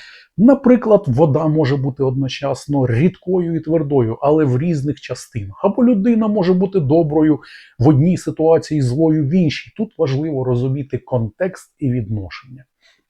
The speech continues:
Закон несуперечності — це ніби охоронець нашої логіки. Він не дозволяє нам заплутатися у власних думках і твердженнях.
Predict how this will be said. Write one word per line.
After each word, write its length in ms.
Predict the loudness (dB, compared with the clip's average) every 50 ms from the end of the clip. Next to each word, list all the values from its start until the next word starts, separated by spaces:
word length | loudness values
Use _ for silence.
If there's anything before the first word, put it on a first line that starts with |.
| _ _ _ _ _ _ _ -6
Закон 440 | -4 0 0 0 2 2 0 0 0
несуперечності — 800 | -2 -4 -4 -4 -2 0 0 0 -2 -4 -6 -8 -4 -6 -8
це 160 | -6 -4 -6
ніби 300 | -4 -2 -2 0 0 -2 -2 -6 -18 -20 -20 -20 -20 -8 _
охоронець 680 | -2 -2 0 2 2 2 2 2 2 0 -4 -4 -4 -4
нашої 380 | -2 -2 -2 -4 -6 -4 -4
логіки. 480 | -2 0 0 0 -2 -2 -6 -6 -6 -2
Він 260 | 0 2 4 4 6
не 80 | 6 4
дозволяє 760 | 4 4 2 2 2 0 0 0 -2 -2 -2 -4 -4 -4 -4
нам 260 | -6 -8 -8 -8 -6
заплутатися 800 | -6 -6 -6 -8 -10 -10 -8 -8 -10 -10 -10 -12 -8 -6 -6
у 40 | -6
власних 460 | -4 -6 -6 -8 -8 -10 -10 -12 -10
думках 480 | -8 -6 -8 -8 -6 -6 -8 -8 -6 -10
і 40 | -14
твердженнях. 540 | -8 _ -2 -2 0 0 0 -2 -2 -4